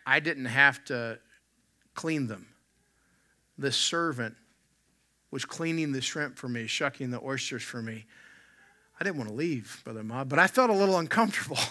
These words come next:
<laughs> I'm like, I said to the guy, "No, it's okay. I, I can do this. I, <laughs> I don't need you to do that." "No, no,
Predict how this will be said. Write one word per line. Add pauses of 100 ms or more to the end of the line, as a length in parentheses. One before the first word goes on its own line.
(380)
<laughs>
I'm
like,
I
said
to
the
guy,
"No,
it's
okay. (560)
I, (160)
I
can
do
this. (540)
I, (520)
<laughs>
I
don't
need
you
to
do
that."
"No,
no,